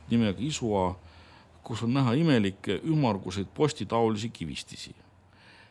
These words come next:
Ei, need ei ole kaljud, vaid väga kaua aega tagasi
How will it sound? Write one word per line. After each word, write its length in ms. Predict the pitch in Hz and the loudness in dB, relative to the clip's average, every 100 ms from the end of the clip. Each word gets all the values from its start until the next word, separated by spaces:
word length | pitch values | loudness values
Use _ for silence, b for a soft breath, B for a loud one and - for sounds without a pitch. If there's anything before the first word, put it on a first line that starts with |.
| B | B
Ei, 220 | - 113 95 | -4 -2 0
need 220 | 107 151 | 0 0
ei 60 | 160 | -2
ole 120 | 151 | 0
kaljud, 480 | 170 170 113 73 - | 2 2 0 -2 -8
vaid 180 | 85 90 | -10 -8
väga 240 | 110 147 - - | -6 -4 -6 -4
kaua 380 | 123 113 107 | -4 0 0
aega 160 | 117 92 | 0 -4
tagasi 440 | 82 78 98 - | -8 -6 -8 -4